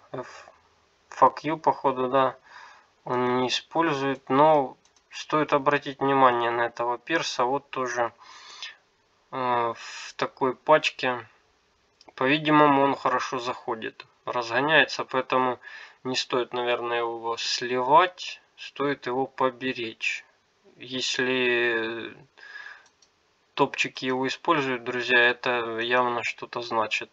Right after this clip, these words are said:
Я его еще не докачал до конца, думал сливать, но вот это щас обратил внимание, я сливать пока его не буду. Буду докачивать, наверное, до конца. Разобрать его можно в любое время, если что.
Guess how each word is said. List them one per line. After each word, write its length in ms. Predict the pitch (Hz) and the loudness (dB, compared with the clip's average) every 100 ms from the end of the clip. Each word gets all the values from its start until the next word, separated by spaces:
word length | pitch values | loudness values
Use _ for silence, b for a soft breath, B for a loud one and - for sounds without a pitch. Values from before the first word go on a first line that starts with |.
| - | -10
Я 240 | 120 123 | -4 0
его 200 | 123 120 | 0 0
еще 240 | 120 - 123 | -2 -2 -4
не 300 | 120 120 117 | -6 -6 -6
докачал 600 | 117 - 127 - 180 170 | -8 -6 -2 4 4 4
до 140 | 156 | 2
конца, 520 | - 151 143 156 147 B B B B - | 0 0 0 2 2 B B B B -14
думал 360 | 117 127 131 | -4 2 2
сливать, 500 | 123 131 135 160 160 | 2 0 2 2 2
но 160 | 127 127 | -2 -2
вот 160 | 123 131 | -2 -6
это 180 | - | -4
щас 260 | - 135 - | -4 -2 -6
обратил 400 | 131 127 - 123 | -6 -8 -6 -4
внимание, 720 | 127 131 147 151 139 123 117 - | 0 2 2 2 0 -2 -4 -2
я 460 | 127 139 143 143 - _ _ | 2 2 0 -4 -14 _ _
сливать 460 | - - 127 131 127 | -10 -8 -6 -6 -6
пока 320 | - - 127 | -10 -2 0
его 200 | 127 127 | 2 0
не 160 | 127 127 | -2 -4
буду. 480 | 127 160 156 156 151 B B B B - | -4 -4 0 -2 -4 B B B B -16
Буду 320 | 120 143 139 | -8 -6 -4
докачивать, 760 | 131 127 - 131 - 131 127 - | -4 -2 2 0 2 0 -2 -2
наверное, 440 | 117 117 131 127 | -4 0 0 2
до 140 | 127 127 | 0 -2
конца. 360 | 123 113 - | -4 -4 -2
Разобрать 540 | 117 120 135 143 143 - | -2 -4 -8 -4 -4 -4
его 240 | 127 123 | -8 -8
можно 400 | 120 120 120 120 | -6 -8 -4 -6
в 80 | 113 | -6
любое 320 | 117 113 117 | -8 -4 -4
время, 300 | 113 110 107 | -4 -8 -14
если 240 | 110 - - | -14 -14 -14
что. 280 | - 120 | -14 -14